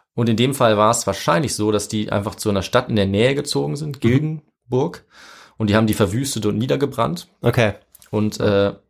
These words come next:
Speaker 1: von Jungingen, der Hochmeister, der war wohl so ein bisschen ein Hitzkopf,
Speaker 2: Hm.
Speaker 1: hat sich schnell aufgeregt und ist dann so außer sich geraten, dass er direkt, nachdem er das gehört hat, seine Armee in Bewegung gesetzt hat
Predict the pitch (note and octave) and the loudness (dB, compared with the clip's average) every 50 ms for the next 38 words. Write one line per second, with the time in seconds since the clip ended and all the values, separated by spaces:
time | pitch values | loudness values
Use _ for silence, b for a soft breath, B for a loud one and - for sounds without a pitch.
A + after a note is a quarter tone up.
0 | _ _ - - - A2 G#2 G2+ G2+ A2+ C#3+ D3 D3 D3 D3 C3+ A#2 G#2 A#2 C#3 | _ _ -8 -4 -2 0 0 0 0 0 0 0 0 0 0 0 0 0 0 -2
1 | C3+ - A2+ A#2 A#2+ A#2+ - - C3 B2+ G#2 G2+ G2 G2 G2 G2+ G2+ G2 G2+ G2+ | -2 0 0 0 0 0 0 -2 0 0 0 0 2 2 2 2 0 0 -2 -4
2 | G2 G2 G2 G2 G2 G2 G2 F#2+ G2 - - - G2+ F#2+ G2 G2 G2 b b b | -4 -4 -6 -6 -8 -8 -8 -8 -8 -8 -6 -6 -4 -4 -4 -6 -8 b b b
3 | b b b b b b b G2+ G#2+ C#3 C#3 - - - - - - - - - | b b b b b b b -2 -2 0 0 -2 -2 -2 -2 -2 -4 -10 -18 -20
4 | _ _ _ - G#2+ G#2 - - _ _ - - - G#2+ F2+ - G2+ - G#2 G2 | _ _ _ -4 -4 -4 -4 -6 _ _ -20 -8 -6 -6 -4 -4 -4 -2 0 2
5 | F2 G2+ - - - A2 B2 C3 - G#2+ G#2 G2+ - - G#2+ G#2 F#2+ G2+ G2 A2 | 2 2 2 0 0 0 -2 0 0 -2 -2 0 0 0 0 2 2 2 4 4
6 | A#2 - A#2+ G#2+ G2+ - - G2+ G2+ G#2 A2+ A2+ A2+ G#2 G2 - G#2 F2+ G#2 G2+ | 2 2 0 -2 -2 -4 0 2 2 2 2 2 2 0 0 0 -2 -4 -4 -2
7 | F#2+ G#2+ A2 - - - - G#2 G#2 G2 - A2 G2+ G2+ G2 G2 - - G#2+ G#2 | -2 -2 -2 -2 -6 -8 -6 -6 -8 -4 -4 -2 -2 -2 -2 -2 -4 -2 0 0
8 | G#2+ A2+ G#2 - G2+ G2+ G2+ G2 G2+ G3 G2+ G2+ G#2+ G#2+ G#2+ G#2 G2+ G2 A2 C3 | 0 0 -2 0 0 0 2 2 0 0 0 0 0 0 -2 -2 -4 -4 -4 -2
9 | D3 B2+ G2+ F#2 F2+ F#2 F2 - - - - - - _ | -2 -4 -4 -4 -6 -6 -8 -8 -8 -8 -10 -10 -14 _